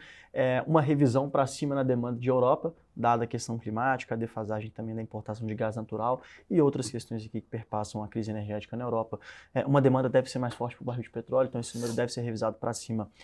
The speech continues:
é, na opep. Alguma possibilidade também de números melhores de China, né? Como eu comentei,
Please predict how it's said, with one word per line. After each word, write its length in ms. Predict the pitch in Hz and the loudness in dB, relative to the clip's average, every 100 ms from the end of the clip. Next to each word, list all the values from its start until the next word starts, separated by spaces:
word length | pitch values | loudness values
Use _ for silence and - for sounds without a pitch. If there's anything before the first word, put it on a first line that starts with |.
| - - | -20 -10
é, 200 | - 113 | -4 -2
na 220 | 113 131 139 | 2 4 4
opep. 400 | 135 131 139 - - - | 6 6 6 -2 -6 4
Alguma 360 | 143 131 165 | 6 8 6
possibilidade 560 | 160 147 - 127 127 123 | 6 0 0 2 2 2
também 200 | 131 120 | 0 2
de 100 | 113 | 2
números 240 | 117 113 | 2 2
melhores 280 | 120 113 110 | 2 0 0
de 80 | 107 | -4
China, 320 | 104 - 156 | -8 -4 -2
né? 100 | 127 110 | -2 -2
Como 140 | 113 | -4
eu 40 | |
comentei, 540 | 107 117 113 110 107 | -2 -2 -2 -2 -2